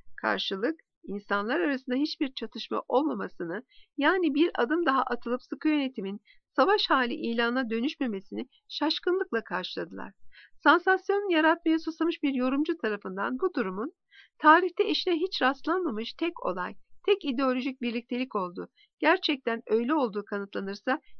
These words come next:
ilginç bir politik garabet oluşturacağı, bu nedenle de üzerinde inceleme yapılmaya değer olduğu ileri sürüldü. Bu düşünce bütünüyle saçmaydı. Gerçeklikle ilgisi yoktu.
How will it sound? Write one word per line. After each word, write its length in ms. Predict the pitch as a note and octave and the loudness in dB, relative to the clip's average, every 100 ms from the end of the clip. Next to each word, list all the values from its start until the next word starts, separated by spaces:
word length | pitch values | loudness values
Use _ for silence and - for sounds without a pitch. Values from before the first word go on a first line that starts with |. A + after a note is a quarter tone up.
| - | -6
ilginç 420 | C4+ C4 F4+ - | -4 0 -2 0
bir 140 | E4 | -2
politik 440 | - B3 - D#4 - | 0 -2 0 -4 0
garabet 520 | A#3 A#3 A3+ C4+ D#4+ | 0 2 2 2 -2
oluşturacağı, 720 | G#3 F#3+ - F#3+ F#3 G3+ A#3 - _ - | -2 -4 -12 -12 -8 -6 -6 -8 _ 2
bu 140 | G#4+ | 4
nedenle 500 | E4+ A#3 G#3 G3+ F#3 | 4 2 0 -2 -4
de 200 | A3+ E4 - | -4 -4 -6
üzerinde 460 | A3 A3+ A3 A3 B3+ | -4 0 0 -2 -4
inceleme 440 | A3 A3 A#3+ C4 | -2 -2 -2 -2
yapılmaya 500 | A3+ - A#3 A#3 A3+ | -2 -4 -4 -2 0
değer 200 | A3+ A#3+ | 0 2
olduğu 280 | A3 G3 G3 | 0 -2 -4
ileri 280 | - F3+ F#3 | -6 -6 -8
sürüldü. 480 | - F3 F3+ G#3 C4 - - - - | -10 -10 -10 -12 -16 -20 -20 -14 -4
Bu 160 | C4 | 0
düşünce 420 | C#4+ B3 B3 B3+ A3 | 0 0 -2 -2 -4
bütünüyle 460 | - B3 C4+ A#3 | -4 -2 -2 -2
saçmaydı. 640 | - A3+ - C#4 D4 F#3+ F#3 - - _ | -4 -4 -4 -4 -4 -6 -12 -18 -20 _
Gerçeklikle 680 | A3+ A#3 A#3 C4 C4 D#4 - | 0 2 2 -2 -2 -4 -2
ilgisi 400 | G3+ G#3+ G3+ - | -4 -6 -6 -2
yoktu. 400 | D#4+ G3+ - F#3 | 0 0 -6 -18